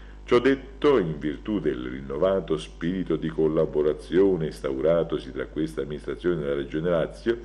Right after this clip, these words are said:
in particolare con la nuova dirigenza della asl Frosinone, il sindaco si è fatto parte attiva per dirimere al più presto la questione,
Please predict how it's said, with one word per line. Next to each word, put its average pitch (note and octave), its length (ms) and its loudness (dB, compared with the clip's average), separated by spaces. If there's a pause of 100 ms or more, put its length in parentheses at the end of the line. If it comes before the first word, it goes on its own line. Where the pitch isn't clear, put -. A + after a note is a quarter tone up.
(440)
in F#2+ 180 -4
particolare D2 840 -2
con C#2+ 140 -4
la C#2 80 -4
nuova D2+ 380 2
dirigenza C#2+ 580 -2
della A#1 220 -6
asl B1+ 260 -2
Frosinone, E2 760 -4 (200)
il A#2+ 140 -6
sindaco B2+ 540 -4
si E2+ 120 -4
è D#2+ 40 -8
fatto E2 360 -2
parte D#2 320 -2
attiva - 340 -6
per B1+ 200 -4
dirimere E2 440 0
al D2 80 -2
più G2+ 160 -6
presto B1 400 -8
la B1+ 120 -4
questione, D#2+ 640 2